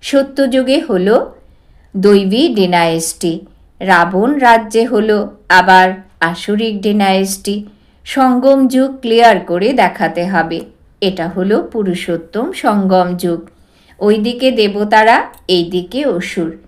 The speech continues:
এছাড়া তাদের লড়াই হয়নি। লড়াই হলো তোমাদের অর্থাৎ ব্রাহ্মণদের বিকারের সাথে। একে লড়াই বলবে না। সবচেয়ে বড় হলো কাম বিকার। এটা হলো মহাশত্রু।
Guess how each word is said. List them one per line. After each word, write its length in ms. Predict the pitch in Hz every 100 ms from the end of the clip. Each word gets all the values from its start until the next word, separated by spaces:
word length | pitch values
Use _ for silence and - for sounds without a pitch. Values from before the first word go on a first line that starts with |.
| _ _ _ _
এছাড়া 460 | - 277 320 285 285
তাদের 460 | 285 165 165 254
লড়াই 520 | 359 208 175 208 247 190
হয়নি। 540 | 190 165 170 147 - _ _ -
লড়াই 420 | 208 220 247 285
হলো 300 | 269 302 294
তোমাদের 640 | 285 202 208 208 185 170 160
অর্থাৎ 420 | 160 - 220 247
ব্রাহ্মণদের 880 | 196 165 175 190 180 165 165 165 170 - _ _
বিকারের 580 | 185 175 170 170 180 233
সাথে। 600 | 247 - 156 156 185 147 - _ _
একে 320 | - 165 208
লড়াই 420 | 254 190 165 202 277
বলবে 440 | 262 226 196 185
না। 260 | 170 143 - _ _
সবচেয়ে 540 | - - 247 247 269 269
বড় 360 | 202 160 196
হলো 440 | 285 285 262 262 262
কাম 320 | 156 175 214
বিকার। 440 | 190 170 170 170 156 - - -
এটা 300 | - 294 277
হলো 260 | 285 277 269
মহাশত্রু। 960 | 220 180 214 190 190 175 160 - 170